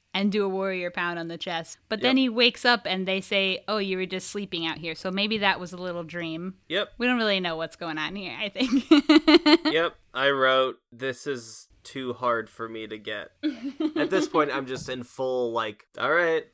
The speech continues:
Speaker 2: let's see where this goes." 'Cause I, I don't,
Speaker 1: Mm-hmm.
Speaker 2: I don't, anything can happen now.
Speaker 1: Yeah, and they do ask him, like, "Do you want us to take you somewhere?" And he says no.
Speaker 2: Yeah.
Speaker 1: He is, like, fully letting go more and more of his,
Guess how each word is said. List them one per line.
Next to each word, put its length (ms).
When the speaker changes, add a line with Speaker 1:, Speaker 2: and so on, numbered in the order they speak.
Speaker 2:
let's 240
see 100
where 120
this 160
goes." 540
'Cause 140
I, 160
I 160
don't, 160
Speaker 1:
Mm-hmm. 160
Speaker 2:
I 20
don't, 200
anything 480
can 140
happen 360
now. 160
Speaker 1:
Yeah, 420
and 540
they 240
do 260
ask 360
him, 460
like, 280
"Do 120
you 280
want 280
us 180
to 80
take 240
you 80
somewhere?" 440
And 120
he 100
says 280
no. 400
Speaker 2:
Yeah. 320
Speaker 1:
He 260
is, 460
like, 240
fully 500
letting 480
go 600
more 220
and 140
more 300
of 300
his, 520